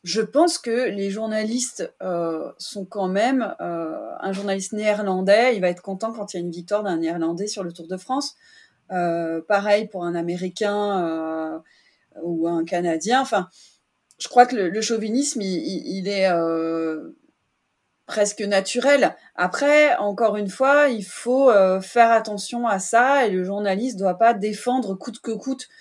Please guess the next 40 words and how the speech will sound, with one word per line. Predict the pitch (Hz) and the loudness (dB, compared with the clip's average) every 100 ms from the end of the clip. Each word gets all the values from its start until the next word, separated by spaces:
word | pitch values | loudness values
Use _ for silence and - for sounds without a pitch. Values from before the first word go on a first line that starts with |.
| - _ _ - | -20 _ _ -6
euh, | 170 170 170 170 170 | -4 -2 0 0 0
l'athlète | 185 196 - 214 220 233 208 | 0 0 0 4 4 4 -2
ou | |
l'équipe | 196 214 185 226 226 | -6 -6 -6 -10 -6
en | 190 | -6
question, | 190 185 - 233 262 269 247 | -4 -8 -8 -6 -4 -2 -2
euh, | 180 175 175 | -2 -2 -4
parce | 170 180 - | -2 -4 -4
qu'elle | 233 247 196 | 0 2 2
est | 185 | 0
de | 208 | -4
sa | 185 | -6
nationalité. | 175 175 165 156 185 208 190 _ _ _ | -6 -6 -8 -8 -8 -10 -10 _ _ _
Si | - - 202 | -10 -8 0
elle | 202 | 2
a | 175 | 2
mal | 175 170 | 0 -2
joué, | 165 220 | 0 0
bah, | 220 | 0
faut | 180 175 | -4 -6
dire | 196 | -8
qu'elle | 180 | -6
a | 156 | -6
mal | 170 190 | -4 -6
joué. | 220 208 | -2 0
Si, | 196 - 190 180 | -2 -6 -6 -4
euh, | 175 165 165 | -4 -2 -4
elle | |
a | 165 | -6
perdu, | 160 160 160 208 | -6 -8 -8 -12
faut | 214 175 | -10 -10
dire | 180 | -10
qu'elle | 160 | -10
a | 151 | -12
perdu. | 156 139 156 190 220 | -10 -12 -10 -10 -10
Il | |
faut | - | -10
expliquer | - - 320 - | -12 -14 -12 -10
pourquoi, | 320 240 - 226 | -10 -8 0 0
mais, | 214 165 | 2 -4